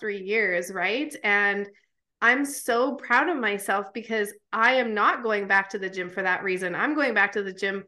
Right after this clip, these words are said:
because I'm inspired, and my son goes, and we get to talk about it. And that's how we're relating right now. It's a lot of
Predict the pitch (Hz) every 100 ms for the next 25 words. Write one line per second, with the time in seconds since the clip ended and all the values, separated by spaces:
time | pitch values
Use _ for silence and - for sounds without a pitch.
0 | _ 220 220 202 208 196 190 - - 190
1 | 220 302 339 330 - - 220 208 185 180
2 | - 202 220 285 294 320 330 330 330 -
3 | - _ - 214 208 208 202 220 240 247
4 | 233 - - 214 269 277 320 311 220 220
5 | 247 262 254 247 226 202 190 185 220 262
6 | 277 277 262 277 285 302 - 254 262 254
7 | 226 214 226